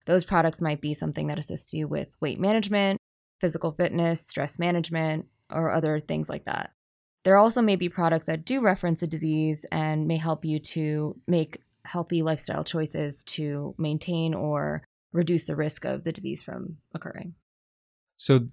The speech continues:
Speaker 2: those two guidance documents that you described, and then there are two others that I gather are much more technical, are sort of the body of F D A guidance that we're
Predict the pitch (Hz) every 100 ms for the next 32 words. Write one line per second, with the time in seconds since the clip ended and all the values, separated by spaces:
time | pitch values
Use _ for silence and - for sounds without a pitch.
0 | - - 135 147 - - 127 120 120 117
1 | 113 - 113 113 - 113 110 113 107 107
2 | 107 107 - - 107 107 107 113 110 107
3 | 107 104 117 107 107 110 107 104 - 101
4 | 107 107 107 107 104 107 107 - 107 -
5 | 110 - 107 107 104 104 104 - 107 107
6 | 107 123 110 104 110 110 113 104 104 107
7 | 107 - - 110 - 110 107 107 107 107
8 | 104 - 95 107 107